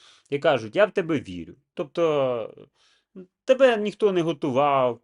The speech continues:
ти, просто тобі сказали гарну тезу, і ти такий "да, в мене вірять". От питання в тому, оцей генерал, він просто в нас вірить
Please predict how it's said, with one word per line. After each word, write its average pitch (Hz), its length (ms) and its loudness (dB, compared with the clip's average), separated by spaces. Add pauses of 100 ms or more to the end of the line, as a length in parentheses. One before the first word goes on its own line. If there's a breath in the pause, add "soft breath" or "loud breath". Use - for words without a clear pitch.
(400)
ти, 220 240 -2
просто 214 520 -6
тобі 190 160 -10
сказали 185 400 0
гарну 143 320 -2
тезу, 90 360 -10
і 123 40 -12
ти 139 100 -18
такий 104 320 -16
"да, 107 420 0
в 92 160 -12
мене 139 340 -6
вірять". 101 500 -12 (320 loud breath)
От 120 120 -18
питання 190 340 -2
в 185 40 -10
тому, 131 280 -4
оцей 160 200 -4
генерал, 160 460 -2
він 135 80 -6
просто 165 260 -10
в 165 40 -6
нас 180 240 -6
вірить 208 560 -6